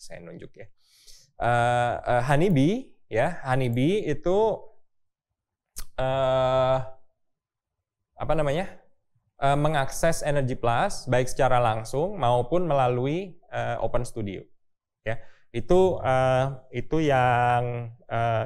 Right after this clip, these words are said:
yang nanti akan kita lakukan juga dalam training ini. Eh, dan dari Energy Plus tentunya akan ada, eh, berbagai hasil, ya, eh, energi analisis.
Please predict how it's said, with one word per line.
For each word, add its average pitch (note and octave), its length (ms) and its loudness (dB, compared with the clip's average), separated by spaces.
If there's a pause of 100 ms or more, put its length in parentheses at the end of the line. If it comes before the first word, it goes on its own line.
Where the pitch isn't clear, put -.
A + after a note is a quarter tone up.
yang A#2+ 160 2
nanti C3+ 240 2
akan B2+ 240 2
kita A#2 160 2
lakukan A#2 320 2
juga B2+ 240 2
dalam A#2+ 240 2
training A2+ 400 -2
ini. C#3+ 320 -6 (640)
Eh, B2+ 560 4
dan B2+ 160 4
dari A#2+ 240 4
Energy B2 320 2
Plus D#3+ 240 4
tentunya B2+ 400 0
akan A#2+ 240 0
ada, B2+ 640 2
eh, A2+ 160 2
berbagai A2 400 2
hasil, A#2+ 400 0
ya, A#2+ 240 0 (160)
eh, G2 540 -6 (100)
energi G#2 320 -4
analisis. G2 720 -6